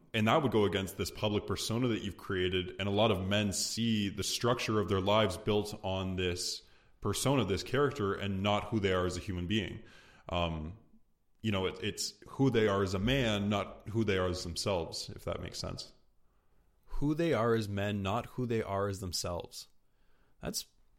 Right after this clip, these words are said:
Speaker 2: some
Speaker 1: I don't know
Speaker 2: pretty,
Speaker 1: what
Speaker 2: like, profound shit.
Speaker 1: Don't know what to tell you. I'm a pretty profound guy.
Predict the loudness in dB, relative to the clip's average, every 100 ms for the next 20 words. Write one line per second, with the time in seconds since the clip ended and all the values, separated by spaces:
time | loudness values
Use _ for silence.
0 | -12 -4 -2 2 4 6 6 6 4 2
1 | 2 2 2 0 0 2 4 6 6 4
2 | 0 -8 -6 -4 -4 -2 0 0 -2 -6
3 | -8 -4 -4 -4 -6 -4 -2 0 0 0
4 | 0 0 -4